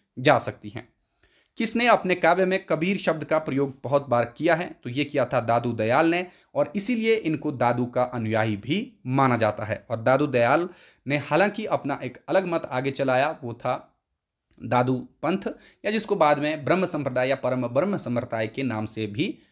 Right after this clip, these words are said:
जाना गया है, ठीक है। तो इन्होंने कबीर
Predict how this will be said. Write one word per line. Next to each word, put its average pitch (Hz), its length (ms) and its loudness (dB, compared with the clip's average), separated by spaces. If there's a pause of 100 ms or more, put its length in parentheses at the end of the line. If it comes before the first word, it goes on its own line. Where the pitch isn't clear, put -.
(160)
जाना 120 300 4
गया 98 160 -2
है, - 200 -12 (240)
ठीक 196 140 -8
है। - 120 -6 (340)
तो 127 280 -4 (220)
इन्होंने 156 400 2 (160)
कबीर 160 460 -2